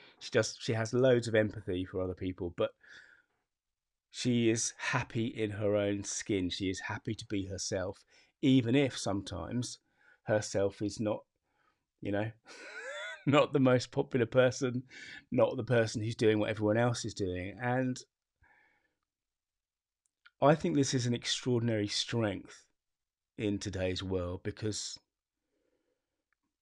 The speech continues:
by definition, we need to stand out. We need to make our mark. We need to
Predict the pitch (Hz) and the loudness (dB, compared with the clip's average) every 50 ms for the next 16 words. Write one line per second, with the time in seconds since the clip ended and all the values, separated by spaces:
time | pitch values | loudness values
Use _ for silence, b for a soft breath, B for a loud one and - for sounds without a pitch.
0 | _ _ _ - 127 123 117 110 110 - 104 104 104 - 110 110 120 113 - - | _ _ _ -6 0 2 4 4 4 4 2 2 2 0 -2 0 0 0 -2 -2
1 | - 87 87 92 95 98 101 98 98 98 95 - - - - - 101 98 95 92 | -4 -4 -2 -2 -2 -2 -2 -2 -2 -4 -4 -4 -6 -6 -6 -6 -6 -6 -6 -6
2 | 95 92 92 95 104 101 98 98 98 98 101 101 - - 104 101 101 95 - _ | -6 -6 -6 -8 -8 -6 -4 -2 0 0 -2 -2 -4 -4 -4 -4 -4 -4 -8 _
3 | _ _ _ - 107 110 113 113 110 - - - 92 90 92 92 90 87 87 98 | _ _ _ -4 -2 0 0 0 0 -2 -6 -8 -6 -6 -6 -6 -6 -6 -8 -10
4 | 104 - - - - 101 104 101 98 92 - - - 104 98 | -12 -14 -14 -10 -6 -4 -4 -4 -4 -6 -8 -8 -8 -8 -8